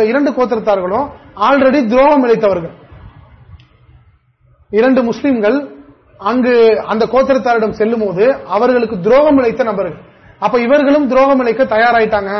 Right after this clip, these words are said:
அப்படின்னு புரிய வைக்கும்படியாக நபி ஸல்லல்லாஹு அலைஹி வஸல்லம் இவங்க சொல்றாங்க. நபி ஸல்லல்லாஹு அலைஹி வஸல்லம் புரிஞ்சுக்கிட்டாங்க.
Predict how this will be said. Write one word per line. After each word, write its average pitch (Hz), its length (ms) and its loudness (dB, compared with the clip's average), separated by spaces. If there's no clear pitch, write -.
அப்படின்னு 190 400 -4
புரிய 294 220 2
வைக்கும்படியாக 214 640 0
நபி 233 180 -4
ஸல்லல்லாஹு 226 260 -2
அலைஹி 170 100 -6
வஸல்லம் 226 200 -8
இவங்க 214 160 -6
சொல்றாங்க. 202 400 -4
நபி 214 160 -4
ஸல்லல்லாஹு 226 160 -6
அலைஹி 202 120 -2
வஸல்லம் 226 160 -10
புரிஞ்சுக்கிட்டாங்க. 202 440 -4